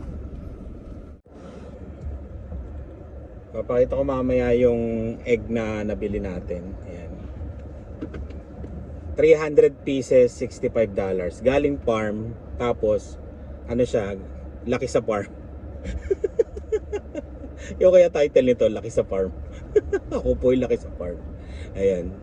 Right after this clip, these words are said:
Balita ko, wala na daw sa Pilipinas yun, ah. <laughs> Ayan. Tapos ano ba? Ayun. Ah, binibenta daw sa store yun. Kaya,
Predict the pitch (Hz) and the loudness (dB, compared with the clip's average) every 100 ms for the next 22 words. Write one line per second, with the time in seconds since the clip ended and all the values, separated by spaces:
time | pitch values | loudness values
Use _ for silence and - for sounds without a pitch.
0 | - - - - 113 123 131 123 151 117 | -10 -10 -10 -2 0 2 2 4 6 6
1 | 113 113 117 117 113 113 120 110 110 - | 4 4 4 4 0 -2 0 0 0 0
2 | 117 107 - - - - - - - 147 | 0 0 -6 -14 -12 -12 -12 -12 -2 -2
3 | 123 139 107 - - - - 120 127 117 | 0 0 -2 -6 -10 -10 0 2 4 6
4 | 117 139 - - - - - 151 170 156 | 6 6 2 -16 -14 -14 4 8 10 8
5 | 131 123 - - - - - 147 156 156 | 4 -4 -10 -12 -12 -10 -2 4 6 6
6 | 147 190 185 190 190 180 175 175 - - | 6 6 8 6 8 6 8 8 8 8
7 | 151 147 147 147 127 113 123 127 | 8 10 8 6 2 -4 -2 -2